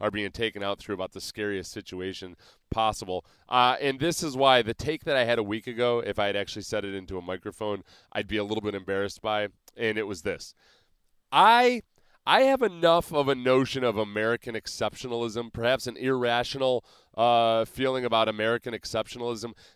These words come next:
that I didn't like hearing that the Thai Navy called their divers the Navy seals too.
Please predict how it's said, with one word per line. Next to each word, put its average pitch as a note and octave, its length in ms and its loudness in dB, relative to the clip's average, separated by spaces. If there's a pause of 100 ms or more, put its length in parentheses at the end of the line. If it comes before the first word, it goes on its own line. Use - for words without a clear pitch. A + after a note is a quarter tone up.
that B2 100 0
I C#3+ 80 6
didn't F#3 320 -6
like C#3+ 500 2 (360)
hearing D3 640 0 (160)
that A2+ 460 2 (420)
the A2+ 180 -2 (100)
Thai C#3 580 2
Navy A#2 460 -4
called A2+ 420 0
their A2 240 2
divers G2 480 -2
the G2 80 -8
Navy F#2+ 320 -8
seals F2+ 400 -8
too. E2+ 240 -8